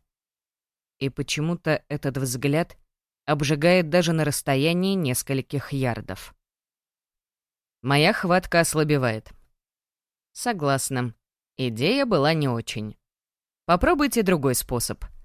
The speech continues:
Похлопываю их по плечам, спеша в уборную под тихие ругательства.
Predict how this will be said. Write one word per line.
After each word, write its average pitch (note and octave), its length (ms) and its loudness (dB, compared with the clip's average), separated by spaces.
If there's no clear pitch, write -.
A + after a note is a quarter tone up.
Похлопываю D3+ 680 2
их - 220 -6
по C#3 100 -2
плечам, C#3 440 0
спеша D3 380 -2
в C3 60 -2
уборную C#3 460 0
под C3 220 -6
тихие C#3+ 340 -2
ругательства. A2+ 720 -6